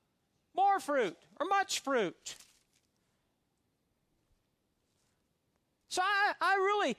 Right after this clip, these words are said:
I thank the Spirit of God for, for speaking to me those words this morning. 'Cause I,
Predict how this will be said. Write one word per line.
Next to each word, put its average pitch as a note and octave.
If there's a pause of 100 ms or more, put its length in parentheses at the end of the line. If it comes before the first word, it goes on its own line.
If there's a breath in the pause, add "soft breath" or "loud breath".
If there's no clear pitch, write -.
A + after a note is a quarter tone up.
(140)
I F4
thank F#4
the C#4+
Spirit F4
of D4+
God E4
for, C4 (260 loud breath)
for B3 (120)
speaking F#4
to C#4+
me A#3 (480 soft breath)
those D#4
words E4
this A3+
morning. G#3 (520)
'Cause B3
I, C4+